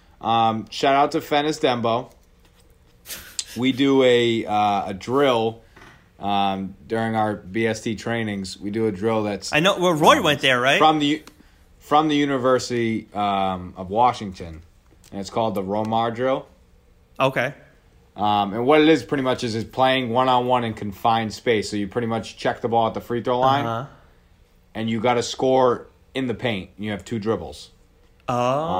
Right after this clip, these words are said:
Speaker 1: Um,
Speaker 2: okay.
Speaker 1: and they, and they do the, and they do that. He got that from the University of Washington, and the University of Washington, um, has produced. Yeah, so some of the guards they've had are, uh, well,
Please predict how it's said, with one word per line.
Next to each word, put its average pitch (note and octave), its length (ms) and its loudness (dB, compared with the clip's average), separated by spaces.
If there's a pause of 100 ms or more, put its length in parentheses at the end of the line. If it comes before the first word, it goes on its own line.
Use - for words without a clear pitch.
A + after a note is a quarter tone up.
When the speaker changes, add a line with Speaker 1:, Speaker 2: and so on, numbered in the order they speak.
(200)
Speaker 1:
Um, C3 80 -6
Speaker 2:
okay. C3+ 400 -8
Speaker 1:
and A2+ 120 -4
they, C3+ 360 2
and A#2+ 180 -6
they C3 120 0
do B2+ 160 0
the, B2 200 -2
and A#2 80 -8
they B2 140 -2
do B2 160 0
that. A2+ 320 -2 (100)
He C3+ 140 -4
got C3+ 180 2
that B2+ 160 4
from A#2 180 -6
the A2+ 80 -4
University G#2+ 440 -2
of G2 60 -4
Washington, F#2+ 520 -4
and G2 160 -8
the G#2 60 -6
University A2 480 -4
of F2+ 100 -10
Washington, G2 720 -4 (400)
um, F2 600 -8 (180)
has G2 160 -12
produced. G2+ 800 -8 (220)
Yeah, G#2+ 180 0
so A#2+ 160 -4
some C3+ 180 -2
of C3 80 2
the B2+ 60 2
guards B2 340 2
they've A#2 160 0
had A2+ 300 0
are, G#2 260 -4 (140)
uh, F#2 460 -4
well, G2 340 -4